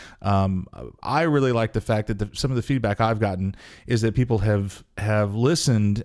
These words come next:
and without, like, "Oh boy, this is gonna be great," but have listened and, uh, give, shown some appreciation and thanks for the, first of all, for the knowledge that, that Todd brings,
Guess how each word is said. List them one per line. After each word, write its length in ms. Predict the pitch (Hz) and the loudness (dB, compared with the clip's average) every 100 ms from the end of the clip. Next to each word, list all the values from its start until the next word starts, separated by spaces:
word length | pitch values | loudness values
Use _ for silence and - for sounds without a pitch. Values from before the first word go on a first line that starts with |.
| - | -6
and 800 | 113 107 104 107 104 104 - 101 | -2 0 0 0 0 -2 -4 0
without, 460 | 123 117 135 175 120 110 117 135 127 | 0 2 0 -2 -6 -10 -10 -10 -2
like, 180 | 120 110 - - | -2 -2 -6 -2
"Oh 180 | 185 180 | 0 0
boy, 460 | 101 131 156 101 | 2 2 2 0
this 220 | 104 117 | -2 -2
is 100 | 104 | -4
gonna 160 | 95 101 | -2 -2
be 80 | 90 | -2
great," 540 | 82 98 117 85 - - - - - _ - | 0 2 2 0 -6 -16 -20 -20 -20 _ 0
but 160 | 104 | 2
have 100 | 107 | 2
listened 560 | 110 120 - 120 110 101 - | 2 2 4 4 4 0 0
and, 520 | 107 101 98 98 95 | 0 2 2 0 0
uh, 300 | 92 92 92 | 0 0 0
give, 260 | 117 107 110 110 | 0 0 -4 -10
shown 280 | 113 139 127 | -4 -2 -2
some 140 | 113 107 | -2 -4
appreciation 600 | - 131 117 113 104 107 | -2 -2 0 0 0 0
and 120 | 92 | 0
thanks 320 | 117 113 98 - | 0 0 -2 -6
for 200 | 104 98 | -4 -2
the, 440 | 98 92 92 113 - - - | -2 -4 -6 -8 -10 -18 -8
first 280 | - 165 120 | 0 0 0
of 60 | |
all, 100 | 104 | 0
for 80 | 104 | 0
the 100 | 98 | 2
knowledge 440 | 110 113 113 95 | 2 2 0 -2
that, 180 | 98 87 | -4 -4
that 180 | 98 95 | -4 -4
Todd 260 | 113 120 98 | -2 -2 -2
brings, 360 | 87 82 85 | -2 -2 -4